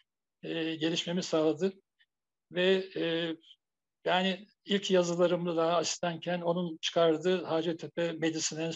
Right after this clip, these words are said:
Surgery, işte, veya Çocuk Dergisi, Citation Index'e giren ilk dergilerden yayınlamaya başladım. Sonra, e, otuz dördüncü yılına girdiğimiz bir dergi çıkartıyorum.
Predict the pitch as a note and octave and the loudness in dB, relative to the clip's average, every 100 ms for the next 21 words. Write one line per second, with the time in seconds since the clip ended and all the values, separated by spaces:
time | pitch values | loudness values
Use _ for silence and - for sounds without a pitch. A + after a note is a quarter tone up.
0 | - E3 E3 C#3 D#3 F3+ _ _ _ - | -2 0 0 0 -4 -4 _ _ _ -10
1 | - D#3+ - _ _ _ _ - D3+ D#3+ | -6 -6 -8 _ _ _ _ -4 -2 0
2 | E3 D#3 E3 - - D3+ D3+ D3 - E3 | 0 0 0 -4 -6 -4 -2 -4 -4 -4
3 | D#3 - - D#3 D3+ D#3+ D#3+ D3+ D3 - | -4 -6 -4 -2 0 -2 -2 -4 -6 -2
4 | D3+ D#3 D#3+ D#3 D#3+ D3+ D3+ D#3 D3+ F3 | -2 -2 -2 0 2 2 2 2 2 -2
5 | F3+ _ _ _ _ - E3 E3+ E3 E3 | -4 _ _ _ _ -10 -6 -4 -4 0
6 | F3 D#3 D3+ - E3 F#3+ - F3+ F3 F3+ | 2 4 2 0 -2 -4 0 0 2 0
7 | G3 _ _ - _ _ _ _ D#3 D3 | -4 _ _ -20 _ _ _ _ -8 -6
8 | D#3 D#3+ E3+ F3+ D#3 E3 E3 E3+ F#3 E3+ | -4 -4 -6 -4 2 4 4 0 0 2
9 | E3 D#3+ D#3+ F3 F3 E3+ D#3+ E3 D#3 E3+ | 2 0 0 -2 -2 -4 2 2 2 0
10 | - D3+ C3 - C#3+ D3 | 0 0 -2 -4 -4 -6